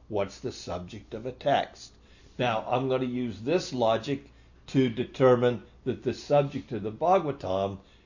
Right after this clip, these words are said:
can only be Bhagavan Sri Krishna.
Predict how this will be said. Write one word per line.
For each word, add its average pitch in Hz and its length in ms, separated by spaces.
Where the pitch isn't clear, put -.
can 139 340
only 160 460
be 92 380
Bhagavan 113 500
Sri 107 220
Krishna. - 540